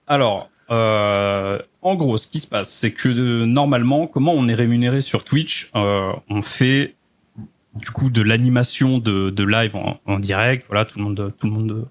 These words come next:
s'en doute du coup, plateforme de streaming, euh, classique, et, euh, on est rémunéré avec,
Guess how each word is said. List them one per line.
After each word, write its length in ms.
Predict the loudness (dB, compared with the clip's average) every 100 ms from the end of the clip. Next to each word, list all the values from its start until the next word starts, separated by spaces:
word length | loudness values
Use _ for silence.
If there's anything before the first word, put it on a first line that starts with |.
| _
s'en 200 | -2 0
doute 200 | 0 0
du 160 | -2
coup, 300 | -4 -4 -4 -6 -12 -12
plateforme 320 | -10 0 2 2
de 60 |
streaming, 420 | 0 0 2 4
euh, 60 | 2
classique, 580 | 2 0 2 -2 -4 -12 -2
et, 280 | 0 0 -4 -14 -2
euh, 400 | 2 4 4 2 0
on 100 | 2
est 60 | 2
rémunéré 680 | 2 2 2 2 2 0 0
avec, 580 | 0 0 -2 -8 -14